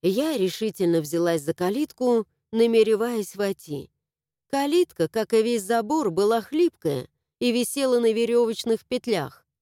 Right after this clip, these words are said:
Чтобы её открыть, нужно было слегка приподнять всю конструкцию и сдвинуть в сторону.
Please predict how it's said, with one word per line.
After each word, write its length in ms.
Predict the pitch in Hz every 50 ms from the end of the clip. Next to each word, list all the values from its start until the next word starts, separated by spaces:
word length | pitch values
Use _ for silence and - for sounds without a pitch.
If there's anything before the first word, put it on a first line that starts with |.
| _ _ _ _ _ _ _ _ _ _ _ _
Чтобы 480 | _ - - - 330 330 311 240 277 285
её 240 | 277 269 285 285 277
открыть, 420 | 277 - - - 370 359 302 -
нужно 360 | 196 214 220 214 196 220 220
было 260 | 202 220 220 214 214 208
слегка 420 | - 214 214 - - - 226 214
приподнять 680 | - 226 214 202 - 220 202 196 202 262 311 294 233 -
всю 180 | - - 214
конструкцию 760 | - - 214 214 208 - - 359 381 349 - - - - 185 196
и 40 | 190
сдвинуть 520 | 180 180 214 226 262 269 254 254 262 -
в 60 | -
сторону. 580 | - - 349 339 302 220 165 151 143 123 -